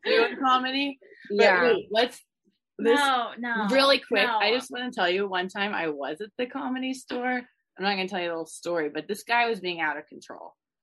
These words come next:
Speaker 1: and
Speaker 2: Mm-hmm.
Speaker 1: everyone was not enjoying it.
Speaker 2: A
Speaker 1: And you
Speaker 2: comedian?
Speaker 3: A comedian was, like,
Speaker 2: Mm-hmm.
Speaker 3: harassing a woman in
Speaker 1: In
Speaker 3: the
Speaker 1: the
Speaker 3: front
Speaker 1: audience.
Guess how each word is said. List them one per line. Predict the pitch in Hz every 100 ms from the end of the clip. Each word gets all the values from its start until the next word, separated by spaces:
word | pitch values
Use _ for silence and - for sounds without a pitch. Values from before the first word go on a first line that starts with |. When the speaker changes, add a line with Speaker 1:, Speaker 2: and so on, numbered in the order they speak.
| -
Speaker 1:
and | 185 202
Speaker 2:
Mm-hmm. |
Speaker 1:
everyone | 196 208 269 277 269
was | 233 190
not | 180 165 165 156
enjoying | 160 165 160 151 127
it. | 107 - 254
Speaker 2:
A |
Speaker 1:
And | 175
you |
Speaker 2:
comedian? | 277 262 247 240 233 277 302 349
Speaker 3:
A | 330 - -
comedian | 240 220 214 220 226 233 247 240
was, | 240 233
like, | 214
Speaker 2:
Mm-hmm. | -
Speaker 3:
harassing | 202 175 214 220 202 190
a | 165
woman | 170 175 180 196 214 -
in | 185
Speaker 1:
In | - 185
Speaker 3:
the |
Speaker 1:
the | 185
Speaker 3:
front | 147 175 180
Speaker 1:
audience. | 220 -